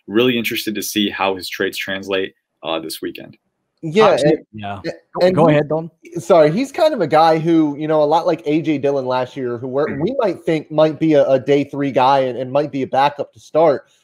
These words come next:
Speaker 2: but he does have those legitimate traits to be a bell cow back. And so we could see him go a little bit earlier than even we think.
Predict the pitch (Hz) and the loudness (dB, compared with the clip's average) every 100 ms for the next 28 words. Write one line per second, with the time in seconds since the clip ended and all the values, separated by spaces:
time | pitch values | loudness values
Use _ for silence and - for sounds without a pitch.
0 | _ - 147 131 131 - 123 214 254 139 | _ 2 4 4 0 -10 -8 -6 -8 -2
1 | 165 196 165 151 139 147 117 131 120 - | 0 0 0 -2 -2 -6 -6 -10 -12 -8
2 | 143 160 131 127 - _ - 147 143 _ | -6 -4 -6 -8 -10 _ -6 -6 -6 _
3 | - 110 151 139 - 123 123 - 120 110 | -14 -6 -2 -2 0 0 0 -2 -2 -2
4 | 127 131 - _ _ - 143 202 175 214 | 0 0 -2 _ _ -10 -6 -2 -4 -4
5 | - 247 277 - 185 156 143 143 147 139 | -8 -8 -8 -10 -8 -6 -4 0 0 0
6 | 143 135 127 135 143 131 120 123 131 120 | -2 -4 0 0 2 0 -4 -6 -6 -8
7 | 113 110 - 104 - _ | -8 -10 -10 -10 -12 _